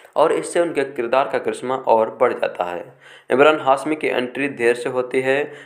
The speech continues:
इसलिए उनके फैंस इससे निराश हो सकते हैं, लेकिन एक बार जब फिल्म में उनकी एंट्री हो जाती है, तब फिल्म और बेहतर हो जाती है। सिर्फ एक्शन से ही नहीं, बल्कि वह अपने वन लाइनर्स के साथ भी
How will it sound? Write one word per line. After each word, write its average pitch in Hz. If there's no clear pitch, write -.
इसलिए 180
उनके 170
फैंस 147
इससे 131
निराश 117
हो 127
सकते 98
हैं, 92
लेकिन 160
एक 160
बार 131
जब 123
फिल्म 143
में 113
उनकी 127
एंट्री 120
हो 113
जाती 120
है, 117
तब 160
फिल्म 180
और 147
बेहतर 113
हो 113
जाती 95
है। 92
सिर्फ 185
एक्शन 139
से 165
ही 127
नहीं, 127
बल्कि 120
वह 117
अपने 117
वन 127
लाइनर्स 104
के 107
साथ 113
भी 110